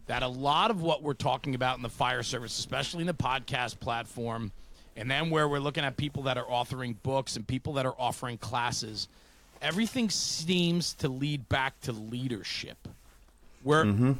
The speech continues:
Speaker 1: where the fire service is truly a blue-collar job where we should be teaching skills, technical abilities,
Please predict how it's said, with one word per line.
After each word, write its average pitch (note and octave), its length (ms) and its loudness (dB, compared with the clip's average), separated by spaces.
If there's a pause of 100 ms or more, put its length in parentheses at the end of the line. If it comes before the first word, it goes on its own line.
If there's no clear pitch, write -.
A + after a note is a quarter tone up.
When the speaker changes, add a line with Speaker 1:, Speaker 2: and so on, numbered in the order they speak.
Speaker 1:
where E3+ 160 4
the D#3+ 100 2
fire A#3+ 460 4
service F#3 580 4
is D3 220 2
truly G#3 480 4
a C#3 160 0
blue-collar E3 840 2
job B2 520 2
where A#2+ 180 0
we C3 160 2
should E3 180 -2
be D#3+ 240 -4
teaching D3 600 -2 (380)
skills, - 920 2 (380)
technical F3+ 500 2
abilities, D3 840 2